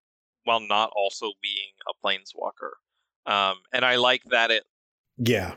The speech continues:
Speaker 1: lets you lean into, like, a planeswalker type deck. Like, you can make a Chandra deck with Leori as your commander and just play all the Chandras.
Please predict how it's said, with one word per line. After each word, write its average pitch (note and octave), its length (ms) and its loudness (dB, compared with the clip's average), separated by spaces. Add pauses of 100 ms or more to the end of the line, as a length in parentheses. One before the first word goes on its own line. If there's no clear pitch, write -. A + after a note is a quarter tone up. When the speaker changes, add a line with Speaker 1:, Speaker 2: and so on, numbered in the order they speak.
(240)
Speaker 1:
lets C3 300 0
you B2+ 240 -10
lean A#2+ 280 -4
into, A#2 480 -8
like, G2+ 220 0 (140)
a G#2+ 180 -2 (140)
planeswalker A2 1160 -2 (1200)
type G#2+ 240 0 (140)
deck. G#2+ 260 2 (140)
Like, G2 200 2 (380)
you B2+ 80 -20
can A2+ 240 -4
make A#2 240 0
a A2 160 0
Chandra G#2 540 -2
deck G2 280 0 (140)
with G2 200 -12
Leori G2 500 -2
as G2 300 -2
your G2 100 -14 (100)
commander F#2+ 420 -4 (600)
and G#2+ 100 -12
just - 220 -10
play G2 200 2
all G2 140 2
the F#2+ 80 -6
Chandras. - 800 -8